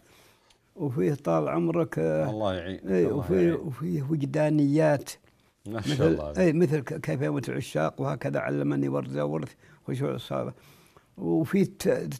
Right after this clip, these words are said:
Speaker 1: تحقيق كتب كاملة.
Speaker 2: الله
Speaker 1: وفيه
Speaker 2: يعين.
Speaker 1: طال عمرك، وش بعد يا محمود؟
Speaker 2: ي-، ي-،
Speaker 1: نسيت والله، وإنهم
Speaker 2: يوفقك.
Speaker 1: أي،
Speaker 2: طيب،
Speaker 1: ف-
Speaker 2: آخر سؤال عندي في هذه الحلقة سأل عدد من الطلبة، منهج الشيخ في الإجازات، وش منهجك في إعطاء الإجازات لطلابك؟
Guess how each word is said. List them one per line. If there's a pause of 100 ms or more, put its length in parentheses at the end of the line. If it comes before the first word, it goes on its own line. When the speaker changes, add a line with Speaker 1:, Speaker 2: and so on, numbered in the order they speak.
(140)
Speaker 1:
تحقيق
كتب
كاملة. (560)
Speaker 2:
الله
Speaker 1:
وفيه
Speaker 2:
يعين.
Speaker 1:
طال
عمرك،
وش
بعد
يا
محمود؟
Speaker 2:
ي-،
ي-،
Speaker 1:
نسيت
والله،
وإنهم
Speaker 2:
يوفقك.
Speaker 1:
أي،
Speaker 2:
طيب،
Speaker 1:
ف-
Speaker 2:
آخر
سؤال
عندي
في
هذه
الحلقة
سأل
عدد
من
الطلبة،
منهج
الشيخ
في
الإجازات،
وش
منهجك
في
إعطاء
الإجازات
لطلابك؟